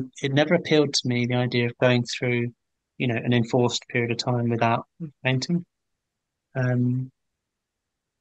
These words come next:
but I can imagine a situation, it's a bit bleak, but I can imagine a situation where, you know, there were no more canvases, there was,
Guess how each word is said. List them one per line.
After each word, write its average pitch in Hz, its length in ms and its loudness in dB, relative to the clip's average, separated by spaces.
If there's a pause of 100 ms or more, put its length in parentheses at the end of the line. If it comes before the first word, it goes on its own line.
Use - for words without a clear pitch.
(880)
but 160 80 4
I 170 60 6
can 220 240 6
imagine 170 400 2
a 127 80 0
situation, 139 880 -2
it's 127 100 -4
a 135 60 2
bit 143 200 0
bleak, 135 360 0 (240)
but 127 180 -2
I 123 80 0
can 156 240 0
imagine 120 320 2
a 113 40 -2
situation - 580 0
where, 110 240 0 (1000)
you 127 120 -2
know, 113 80 0
there 120 120 2
were 120 80 4
no 120 240 4
more 117 480 2
canvases, 110 680 -4
there 117 100 -4
was, 113 160 -8